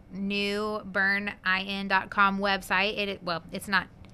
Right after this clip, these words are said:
it's still the same se-, website, but it's gotten a new, it's gotten a facelift, basically. So we encourage you to get online and go to W W W dot berne I N dot com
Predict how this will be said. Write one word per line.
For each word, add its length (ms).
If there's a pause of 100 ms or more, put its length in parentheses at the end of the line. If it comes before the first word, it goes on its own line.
it's 120
still 180
the 120
same 280
se-, 300
website, 420
but 120
it's 180
gotten 240
a 60
new, 280
it's 120
gotten 180
a 20
facelift, 640
basically. 560 (260)
So 180
we 140
encourage 400
you 120
to 100
get 200
online 640
and 200
go 140
to 100
W 300
W 300
W 380
dot 300
berne 280
I 120
N 240
dot 260
com 360